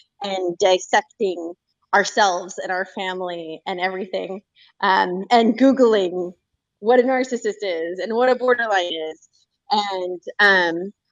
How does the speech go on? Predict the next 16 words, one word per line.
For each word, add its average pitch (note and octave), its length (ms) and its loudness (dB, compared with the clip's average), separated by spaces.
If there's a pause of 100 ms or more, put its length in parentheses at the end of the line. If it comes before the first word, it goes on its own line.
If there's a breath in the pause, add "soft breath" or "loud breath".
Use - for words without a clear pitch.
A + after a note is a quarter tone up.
I A#3 140 6
was D#4+ 140 2
just D4+ 220 -8
wondering, A3 640 0 (360)
um, F#3 580 2 (100)
if A3+ 220 2
it's - 260 -2
kind B3 440 0
of, A#3+ 340 4
'cause A#3+ 120 -2
I've B3 200 4
had C4+ 140 2
a A#3 40 2
lot G#3+ 220 4
of A3+ 100 -4 (380)
toxic G#3 340 0